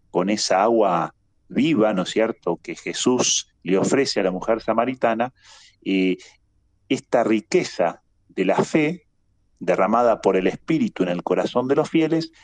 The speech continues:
es justamente la que nos da la mejor mirada posible, la mejor luz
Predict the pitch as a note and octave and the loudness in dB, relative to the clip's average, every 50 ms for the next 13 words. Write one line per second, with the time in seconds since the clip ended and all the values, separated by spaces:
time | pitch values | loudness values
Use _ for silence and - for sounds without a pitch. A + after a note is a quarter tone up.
0 | - - - - - - - - C3 C3+ D3+ D#3 - C#3 A#2+ A2 - - - F#2+ | -20 -20 -16 -6 -6 -2 0 0 0 0 0 0 2 2 2 0 0 -2 -6 -6
1 | F#2 - - C3 C3+ B2+ G#2 G#2 G#2 - - - G3 F#3+ - - _ _ _ _ | -4 -2 0 0 2 2 0 0 -4 -4 0 0 0 0 -2 -6 _ _ _ _
2 | _ - - G#2 A2 C3 C#3+ C#3+ C3+ A#2+ G#2+ - - G2+ - - - C3+ B2+ A#2 | _ -6 -2 0 2 2 4 4 2 2 2 0 -2 -2 -2 -2 -2 -2 -2 -2
3 | A2+ A2+ A#2+ C#3+ F#3 F#3+ _ _ _ _ _ _ _ _ _ - F2 G2 G2+ - | -2 0 -2 -2 -4 -4 _ _ _ _ _ _ _ _ _ -6 -6 -6 -6 -4
4 | - D#3+ E3 D#3 A#2+ A#2+ C#3 - | -2 0 0 2 2 2 2 2